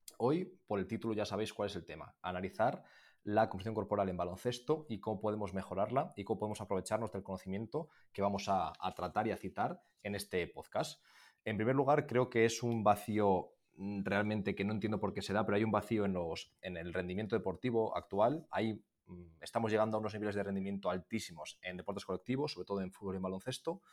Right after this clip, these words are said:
pero aún así, todavía, a pesar de que estamos acercándonos casi al nivel de lo que podemos hacer en muchas áreas,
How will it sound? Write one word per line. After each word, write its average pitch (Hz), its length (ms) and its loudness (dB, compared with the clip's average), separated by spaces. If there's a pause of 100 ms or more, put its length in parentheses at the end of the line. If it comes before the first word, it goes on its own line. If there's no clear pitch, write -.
(400)
pero 131 200 4
aún 123 80 4
así, 139 320 0
todavía, 131 680 2
a - 120 -2
pesar 120 200 -2
de 117 80 2
que 104 60 -4
estamos 113 520 -4 (100)
acercándonos 107 500 -2
casi - 300 -2
al 98 200 0
nivel 95 460 2
de 98 100 -4
lo 98 100 2
que 98 100 -4
podemos 101 260 -2
hacer 101 300 -2
en 98 100 -4
muchas 107 260 -6
áreas, 147 420 0